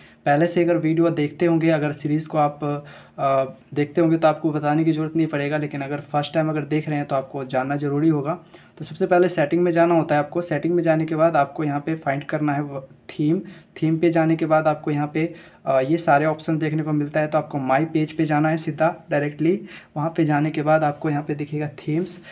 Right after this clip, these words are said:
थीम्स पे जाने के बाद यहाँ पे, अ, आपको देखने को मिल जाता है यहाँ पे, अ,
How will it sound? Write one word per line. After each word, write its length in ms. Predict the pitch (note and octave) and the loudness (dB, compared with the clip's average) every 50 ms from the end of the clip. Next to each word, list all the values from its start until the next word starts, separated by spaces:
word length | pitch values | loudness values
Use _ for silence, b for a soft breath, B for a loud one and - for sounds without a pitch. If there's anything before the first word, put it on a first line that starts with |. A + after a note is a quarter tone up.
| B B B B - | B B B B -2
थीम्स 220 | D#3+ D#3 E3 D#3+ - | 0 0 0 0 -2
पे 140 | - F3+ E3 | -2 0 2
जाने 280 | D#3+ D#3 D#3+ D#3+ E3 | 2 2 2 2 2
के 100 | D#3+ E3+ | 2 4
बाद 180 | D#3+ E3+ E3 D#3 | 4 4 4 4
यहाँ 180 | D3+ D3 D3+ | 2 -2 -2
पे, 240 | D3 D#3 D#3 D#3+ D#3+ | -2 0 0 0 0
अ, 140 | - - D#3 | -2 -4 -4
आपको 540 | C#3+ C#3 C#3 C#3 - - B2+ - - E3 D#3 | -2 -2 -2 -2 -2 -4 -6 -4 -4 -4 -4
देखने 280 | C#3+ D3+ C#3+ D#3 D#3+ | -2 -2 -2 -2 -2
को 100 | D#3+ D#3+ | 0 0
मिल 140 | D3+ D3+ D3 | 0 0 0
जाता 260 | D3 D3+ D3 D3 D3+ | 0 0 0 0 0
है 80 | D3 D3+ | 0 0
यहाँ 160 | D3 C#3+ C#3+ C#3+ | -2 -2 -2 -2
पे, 200 | D#3+ F3+ - - B B B B B B B B B - | -4 -4 -4 -6 B B B B B B B B B -6
अ, 300 | D3 C#3 C#3 C#3 C#3+ | -4 -2 -2 -2 -2